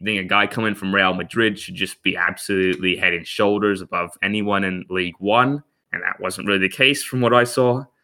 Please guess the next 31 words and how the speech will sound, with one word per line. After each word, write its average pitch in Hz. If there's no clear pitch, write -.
Same 131
thing 120
with 110
Guendouzi, 127
um, 101
but 98
he 87
tried 120
hard, 117
whatever 98
that 101
means 104
these 104
days. 98
And 101
then 104
the 110
back 120
line, 107
I'll 98
leave 92
them 87
alone 85
because 85
there 90
wasn't 87
much 87
to -
take 87
from 87
that. 90